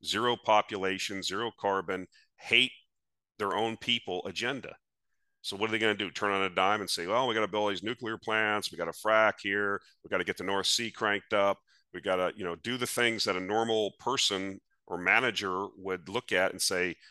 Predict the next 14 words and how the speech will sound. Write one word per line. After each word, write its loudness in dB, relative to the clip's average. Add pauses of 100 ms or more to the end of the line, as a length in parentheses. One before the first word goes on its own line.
(160)
'Okay, 2
here's 0
the -10
problem. 2
Here's -2 (440)
short-term, 0
medium-term, -2
and -4
long-term 0
solutions -2
that -8
we -12
can -8
implement.'" -8